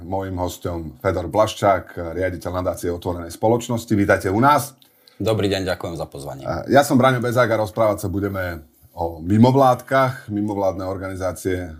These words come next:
Speaker 1: boli predvolebnou a aj povolebnou témou. Predovšetkým ich, e, financovanie a to bude hlavná téma dnešného podcastu v redakcii. Ale kým sa k nej dostaneme, dovolte, aby som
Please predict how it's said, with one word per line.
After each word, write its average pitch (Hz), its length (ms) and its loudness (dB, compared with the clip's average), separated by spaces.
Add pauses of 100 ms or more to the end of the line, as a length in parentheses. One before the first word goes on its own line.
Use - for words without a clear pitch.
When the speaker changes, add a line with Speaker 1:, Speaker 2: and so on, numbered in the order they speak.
(180)
Speaker 1:
boli 85 320 -6
predvolebnou 92 880 -4 (160)
a 110 240 2
aj - 80 -4
povolebnou 87 560 -2
témou. 127 640 6 (320)
Predovšetkým 120 640 0
ich, - 0 -
e, 90 560 -6
financovanie 139 880 0
a 92 480 4
to 110 80 4
bude 113 240 0
hlavná 101 320 0
téma 95 480 -2
dnešného 92 560 -8
podcastu 95 560 -6
v 87 160 -4
redakcii. 101 560 2
Ale 95 240 2
kým 143 160 4
sa 139 240 0
k 135 240 4
nej 151 80 4
dostaneme, 120 720 2 (480)
dovolte, 135 400 4
aby 117 160 0
som 107 320 -8